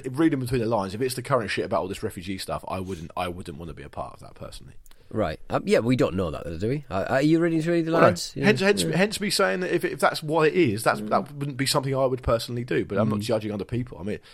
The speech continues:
Speaker 2: Mm.
Speaker 1: I suppose I am judging. I mean, I'm always constantly judging other people, I suppose. So I probably am judging,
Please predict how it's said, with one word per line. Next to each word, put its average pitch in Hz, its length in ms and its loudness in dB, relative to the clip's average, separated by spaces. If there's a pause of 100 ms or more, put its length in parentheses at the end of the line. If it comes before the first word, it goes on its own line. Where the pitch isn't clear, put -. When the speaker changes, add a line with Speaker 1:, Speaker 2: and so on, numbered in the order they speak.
(120)
Speaker 2:
Mm. 98 260 -4
Speaker 1:
I - 40 -6
suppose 127 180 6
I 87 100 0
am 104 140 -2
judging. - 240 -10
I 85 80 -2
mean, 110 100 -2
I'm 113 140 -4
always 101 380 0
constantly 95 360 -6
judging 82 300 -10
other 82 100 -12
people, 82 240 -10
I 78 60 -10
suppose. 82 340 -10
So 95 100 -4
I 87 60 -2
probably 85 400 -6
am 82 140 -4
judging, 78 340 -14